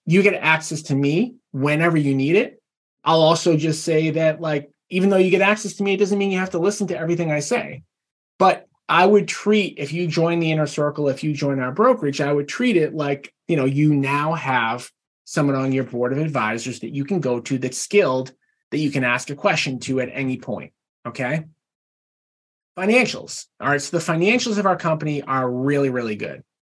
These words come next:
Um, so there's a few things that are important about joining the, about our brokerage. The first thing is that we're an eighty twenty split,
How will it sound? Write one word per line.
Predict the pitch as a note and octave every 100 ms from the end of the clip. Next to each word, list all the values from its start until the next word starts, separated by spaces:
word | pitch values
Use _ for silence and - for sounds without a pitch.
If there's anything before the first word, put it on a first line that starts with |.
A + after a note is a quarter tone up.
| _ _
Um, | B2+ B2+ B2+
so | - E3+
there's | D#3 D3+
a | C#3+
few | G3 G#3
things | G#3+ F#3+ E3 D#3+
that | - C3+
are | C#3
important | C#3+ C3+ D3 C#3+ C3+ B2 - _ _ _ -
about | C3+ C#3+ C#3+
joining | C#3+ C#3 C#3 C3+
the, | C3 B2+ -
about | C3 B2+ C3+ C3
our | B2+ A#2+
brokerage. | C3 B2+ B2 G#2+ F#2+ - _ _ _ _
The | D3+
first | E3+ A3 A3
thing | G#3+ F#3+ F3+
is | D#3 C#3
that | D3+
we're | D#3 C#3+
an | C#3 C3+
eighty | C#3 D3+ D#3+ D#3+
twenty | D#3 - C3 B2
split, | A2+ - A2+ G2+ -